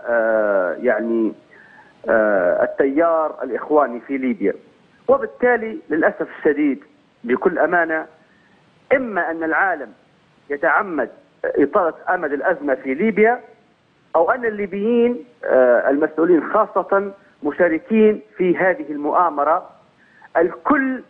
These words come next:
يشترط محاربة الإرهاب بوجود هذه الحكومة، وللأسف الشديد هناك دول عربية تشترط محاربة الإرهاب بهذه الحكومة، ولا تعي أن هذه الحكومة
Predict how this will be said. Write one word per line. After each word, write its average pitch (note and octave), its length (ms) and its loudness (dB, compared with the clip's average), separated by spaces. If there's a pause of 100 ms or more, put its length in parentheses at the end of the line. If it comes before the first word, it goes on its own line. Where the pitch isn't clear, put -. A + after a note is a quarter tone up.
يشترط A3 580 0 (440)
محاربة F#3 500 0
الإرهاب F#3+ 600 0
بوجود E3 420 -6
هذه D3+ 720 2
الحكومة، F3 680 2 (560)
وللأسف F#3+ 640 0
الشديد F#3 420 0
هناك F#3+ 460 2 (160)
دول F#3 300 4
عربية F#3+ 680 2 (520)
تشترط F#3 520 -2
محاربة F3+ 420 0
الإرهاب F3+ 480 0
بهذه E3 280 -4
الحكومة، D#3 640 0 (460)
ولا A#3+ 260 0
تعي A#3 340 -2
أن G#3+ 140 -6
هذه G#3+ 160 4
الحكومة G#3 640 0